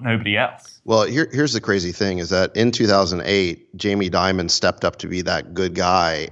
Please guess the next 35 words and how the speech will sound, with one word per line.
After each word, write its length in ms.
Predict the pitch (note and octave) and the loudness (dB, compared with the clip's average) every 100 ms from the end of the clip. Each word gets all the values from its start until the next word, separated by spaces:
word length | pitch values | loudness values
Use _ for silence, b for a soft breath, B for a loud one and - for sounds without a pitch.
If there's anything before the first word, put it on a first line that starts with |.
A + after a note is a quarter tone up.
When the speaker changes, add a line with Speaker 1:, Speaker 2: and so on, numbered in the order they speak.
| - | -6
Speaker 2:
and 340 | F2 E2+ E2 | -4 -4 -2
be 120 | F#2 | -2
the 120 | F2+ | 0
white 220 | E2+ E2+ D2+ | 0 0 0
knight 280 | E2 E2+ | 0 0
and 120 | E2+ F2 | -2 -4
bail 300 | F2+ F2 F2+ | -2 0 2
out 400 | F2 D#2 - - | 2 0 -4 -8
WAMU 580 | F2+ F2 F2+ F2+ E2+ | 0 2 2 0 -2
and, 220 | E2 D#2+ - | -2 -6 -6
and 180 | E2 D#2 | -6 -2
bail 220 | F2 F2 | 2 4
out 160 | E2+ E2 | 2 2
Bear, 160 | E2+ - | -2 -2
Bear 140 | - F2 | 0 0
Stearns. 360 | - F#2 D#2 | 2 0 0
You 60 | F#2+ | 2
know 80 | G2+ | 2
what 80 | G#2 | 2
the 80 | |
federal 220 | G#2+ G#2 G2 | 2 2 4
government 380 | G2+ G2 F#2+ | 4 2 0
did? 340 | F#2+ G#2+ G#2+ - | 4 2 2 -2
They 100 | F#2 | -2
charged 460 | - G2+ G2 - | 2 2 2 -2
him 240 | - F2+ F2 - | -4 -4 -4 -8
tens 400 | - B2 A#2+ G#2 | 0 2 2 0
of 160 | F2 | -2
billions 320 | G#2 F#2 F#2 | -2 -2 -4
of 80 | E2+ | -4
dollars 340 | F2 F2 E2+ E2+ | 0 0 0 -4
of 60 | |
penalties 460 | - F2+ E2+ F#2 E2 | -4 -4 -2 -4 -4
and 100 | E2 | -4
fines 540 | - E2+ D#2 D2+ - | 2 2 2 -2 -4